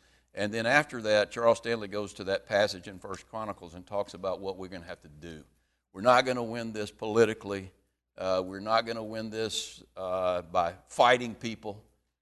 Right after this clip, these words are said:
We're gonna win this on our knees. And he asked his church, and I'll ask our church too, to commit. Commit yourself to praying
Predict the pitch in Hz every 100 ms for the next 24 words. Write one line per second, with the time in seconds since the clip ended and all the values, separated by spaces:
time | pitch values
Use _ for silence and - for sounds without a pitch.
0 | _ 104 135 143 135 123 117 117 110 107
1 | 107 104 - _ 98 104 110 107 107 -
2 | 95 95 95 90 - _ _ 92 95 87
3 | 73 - - - _ _ 87 123 165 156
4 | 135 - 170 160 - 104 98 113 113 131
5 | 120 104 120 123 - 107 95 - 147 143
6 | 95 - _ _ 120 - 127 113 120 131
7 | 101 - - _ _ _ _ 117 120 117
8 | 151 170 - 143 135 - 135 127 - 101
9 | - - - 127 117 101 80